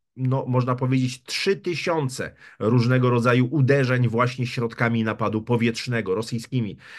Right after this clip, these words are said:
em, środkami napadu powietrznego na Ukrainę. No i tutaj, y, oczywiście Załużny wylewa swoje żale, że zachodni partnerzy dostarczyli Ukrainie z-, nieproporcjonalnie mniejszą liczbę rakiet, e, prawda,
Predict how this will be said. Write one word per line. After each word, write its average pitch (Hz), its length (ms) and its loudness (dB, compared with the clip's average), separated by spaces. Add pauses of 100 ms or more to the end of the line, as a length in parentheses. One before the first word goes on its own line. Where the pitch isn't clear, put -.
(200)
em, 92 600 -6
środkami 107 500 2
napadu 107 360 2
powietrznego 101 600 0
na 101 120 0
Ukrainę. 117 640 0 (480)
No 95 160 -4
i 131 100 2
tutaj, 139 460 2 (320)
y, 90 60 -8
oczywiście 123 480 0
Załużny 104 760 -2 (140)
wylewa 110 560 4
swoje 104 360 2
żale, 113 400 4
że 92 300 -2
zachodni 104 420 -4
partnerzy 104 680 -2 (340)
dostarczyli 107 680 0
Ukrainie 101 580 -2
z-, 85 180 -12
nieproporcjonalnie 110 1000 0
mniejszą 104 420 -4
liczbę 98 360 -4
rakiet, 127 520 2 (480)
e, 95 300 -4
prawda, 90 600 -2